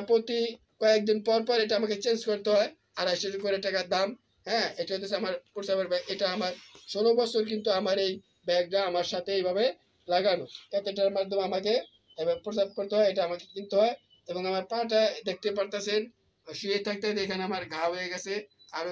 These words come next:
ঘা হয়ে গেছে, আমি একটু নড়াচড়া করতে পারি না। পায়ের নিচের থেকে, নিচের থেকে একটু ভালো করে উপর পর্যন্ত স্লো মেশিনে করে দেখাও। হ্যাঁ,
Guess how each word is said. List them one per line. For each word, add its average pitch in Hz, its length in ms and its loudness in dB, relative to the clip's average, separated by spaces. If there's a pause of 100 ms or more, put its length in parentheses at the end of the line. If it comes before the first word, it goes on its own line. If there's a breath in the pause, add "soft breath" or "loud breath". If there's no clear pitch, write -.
ঘা 156 120 -4
হয়ে 180 120 -4
গেছে, 185 140 -8
আমি 175 100 -8
একটু 175 120 -18
নড়াচড়া 190 400 -8
করতে 196 260 -10
পারি 180 240 -6
না। 185 60 -8 (320)
পায়ের 175 300 -4 (140)
নিচের 202 260 -8
থেকে, 202 180 -8 (800)
নিচের 196 320 -6
থেকে 196 140 -4 (120)
একটু 190 120 -12 (160)
ভালো 165 180 -6
করে 196 120 -8
উপর 190 180 -12
পর্যন্ত 185 240 -10
স্লো 170 220 -10
মেশিনে 170 280 -12
করে 170 200 -10
দেখাও। 175 240 -6 (560)
হ্যাঁ, 170 220 -4